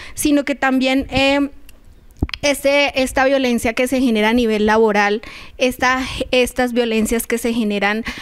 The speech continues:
a nivel de acoso escolar, que en los, en los chicos hoy es muy frecuente y que llama mucho la atención. Hoy también por la exposición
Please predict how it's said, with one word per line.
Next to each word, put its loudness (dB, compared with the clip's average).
a 0
nivel 2
de 2
acoso 0
escolar, 0
que -4
en -2
los, -6
en -2
los -4
chicos -2
hoy 0
es -2
muy 2
frecuente -2
y 0
que 0
llama 0
mucho 0
la 2
atención. -2
Hoy 2
también 0
por -2
la 2
exposición -2